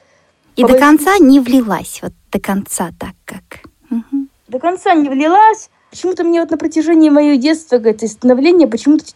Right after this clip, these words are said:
Speaker 2: всегда меня тянуло ко взрослым людям. Учителя, воспитатели, вот, не знаю, может, с садика это пошло, может, как-то, ну, не знаю, вс-, как-то вот так оно получалось.
Speaker 1: То есть по-, проблема, она не столько, что коллектив не принял, но и, наверное, в вас тоже была. То есть это взаимное такое вот,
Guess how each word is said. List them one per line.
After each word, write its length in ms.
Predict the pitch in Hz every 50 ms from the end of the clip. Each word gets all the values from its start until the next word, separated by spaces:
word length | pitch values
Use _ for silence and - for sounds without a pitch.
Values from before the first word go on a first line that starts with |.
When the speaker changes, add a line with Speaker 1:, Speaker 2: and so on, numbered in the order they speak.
| _ -
Speaker 2:
всегда 400 | - - - 233 233 226 302 320
меня 180 | 302 285 277
тянуло 320 | 269 - 269 277 277 277 269
ко 120 | 269 262
взрослым 520 | 233 226 247 233 220 214 - 202 208 208
людям. 280 | 185 151 151 143 135 131 _ _ _ _ _ _ _ _ _
Учителя, 480 | - 233 - - - 277 262 320 339 339
воспитатели, 600 | 311 285 - 233 - - 277 302 320 311 254 226
вот, 140 | 233 247 240 _ -
не 80 | 285
знаю, 140 | 254 240 285
может, 180 | 370 349 320 -
с 20 |
садика 340 | - 247 240 214 220 214 226
это 140 | 208 220 196
пошло, 320 | - 202 - _ 202 202
может, 280 | 220 254 277 254 233 -
как-то, 220 | - _ _ -
ну, 160 | 392 427 427
не 60 | 381
знаю, 240 | 330 302 254 185 180
вс-, 220 | 175 - - - -
как-то 240 | - 262 254 - 262
вот 160 | 233 247 254 - _ _
так 180 | 233 214 214
оно 160 | 196 190 185 185
получалось. 560 | 190 196 196 185 - - 156 151 - - -
Speaker 1:
То 60 | 302
есть 180 | 320 320 - -
по-, 260 | 302 302 294 - 254 -
проблема, 500 | 285 285 302 320 339 359 339 311 285 247 -
она 140 | 240 247 254
не 160 | 262 269 277
столько, 800 | - - 302 294 294 - - 277 269 269 262 247 233 - - 254 - _ _ _ _ _ _
что 280 | - - - - 269 269
коллектив 440 | - 285 311 302 - - 403 403 -
не 120 | 269 247
принял, 360 | - - 254 247 226 214 214
но 120 | 220 240 254
и, 80 | 269
наверное, 480 | 262 262 277 302 302 294 294 285 277 277
в 80 | 240 247
вас 240 | 285 294 285 -
тоже 320 | - - 370 381 311 - 202
была. 320 | 190 214 208 202 185 185
То 140 | - - 233
есть 180 | 233 226 - 262
это 160 | 247 269 254
взаимное 580 | 240 240 285 285 285 269 226 202 185 180 -
такое 460 | - _ 208 208 - - 202 196 190 185
вот, 140 | 185 -